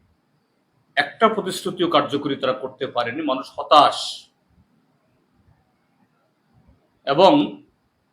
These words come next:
দলের উপরতলা এবং মাস-, মানে কি বলে, মধ্য স্তরে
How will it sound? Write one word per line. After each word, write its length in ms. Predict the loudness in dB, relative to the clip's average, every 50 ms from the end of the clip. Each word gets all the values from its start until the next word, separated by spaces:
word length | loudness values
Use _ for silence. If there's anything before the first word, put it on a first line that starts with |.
| _ _ _ _ _ _ _ _ _ _ _
দলের 760 | _ -4 2 4 8 8 10 10 8 8 4 0 -8 -16 -20 _ _ _ _ _ _ _ _ _ _ _ _ _ _ _ _ _ _ _ _ _ _ _ _ _ _ _
উপরতলা 840 | -12 -6 2 4 4 4 4 0 0 2 4 6 4 4 4 0 -4 -4
এবং 480 | -2 0 2 2 2 0 -2 -6 -10 -18 _ _ _ _ _ _ _ _ _ _ _ _ _ _ _ _ _ _ _ _ _ _ _ _ _ _ _ _ _ _ _ _ _ _ _ _ _ _ _ _ _ _ _ _ _ -20 -20 -20 -20 _ _ _ _ _ -20 -20 -20 -20 _ _ -18 -18 -18 _ _ 2
মাস-, 480 | 4 6 6 6 2 -4 -12 _ -4 0
মানে 320 | 2 2 4 2 2 0 -4 -8 -16 _ _ -20 -20 _ _ -6
কি 80 | -2
বলে, 180 | 0 0 0 0 -2 -6 -10 -16 -18 -18 -18 -20 -20 -20 -20 -20 _ -20 -20 -20 -18 _ -4
মধ্য 600 | -4 -2 -2 0 4 6 6 8 6 6 2 -2
স্তরে 580 | -8 -8 -2 0 0 0 0 -4 -8 -14 -20